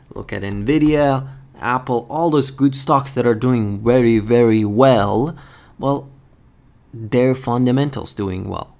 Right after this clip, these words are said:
all right? So you don't have to be, uh, someone who is good with, um,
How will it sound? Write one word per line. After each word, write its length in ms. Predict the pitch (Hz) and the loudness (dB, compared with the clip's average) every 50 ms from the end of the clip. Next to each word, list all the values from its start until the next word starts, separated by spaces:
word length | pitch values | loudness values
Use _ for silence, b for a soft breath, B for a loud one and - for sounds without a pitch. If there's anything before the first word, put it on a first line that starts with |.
| - | -14
all 80 | - 104 | -10 -8
right? 300 | 101 101 101 113 135 - | -6 -6 -6 -6 -8 -10
So 140 | - - 95 | -10 -10 -8
you 180 | 98 101 110 | -6 -4 -2
don't 240 | 107 113 110 107 107 | 0 0 0 0 -2
have 340 | - 101 107 113 107 - - | -6 -8 -8 -8 -8 -8 -6
to 120 | - 113 104 | -6 -6 -4
be, 340 | 110 110 107 104 104 104 B B B B B B B B - | -4 -4 -4 -4 -4 -8 B B B B B B B B -12
uh, 540 | 101 107 107 104 101 98 101 98 98 98 98 - _ | -8 -6 -4 -4 -4 -4 -4 -6 -8 -8 -12 -16 _
someone 360 | - - 120 110 110 107 104 | -10 -8 -6 -4 -4 -4 -6
who 320 | 107 104 107 113 113 110 107 | -6 -8 -6 -4 -2 -2 -2
is 140 | 101 104 - | -4 -6 -6
good 320 | - - 131 131 127 - | -2 2 4 4 4 2
with, 400 | 104 107 104 98 95 - - - b b b b b b b b b | 0 -4 -6 -6 -6 -10 -16 -20 b b b b b b b b b
um, 280 | - 104 - - 101 | -8 -8 -8 -8 -8